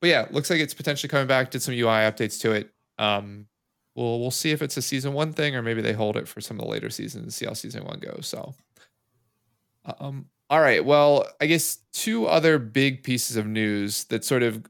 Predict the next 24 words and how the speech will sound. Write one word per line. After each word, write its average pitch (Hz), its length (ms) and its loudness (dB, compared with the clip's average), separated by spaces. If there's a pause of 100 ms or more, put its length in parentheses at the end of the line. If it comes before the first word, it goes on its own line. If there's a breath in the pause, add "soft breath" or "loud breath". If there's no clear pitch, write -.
(120)
ag-, 127 180 -4
again, 156 300 0
I 151 80 2
think 135 200 -2
start 123 400 2
to - 80 -10
get 117 160 2
into 113 180 -4
that 107 260 2
design 107 580 -2
freeze 98 600 -10 (200)
topic. 101 440 -10
So, 110 540 0 (380)
um, 110 320 0
before 127 240 0
we 180 80 4
talk 160 200 2
about, 123 180 4
like, 110 340 -2
some 123 180 -4
of 113 60 -2
the 107 100 -2
class 107 400 -4
changes, 101 600 -6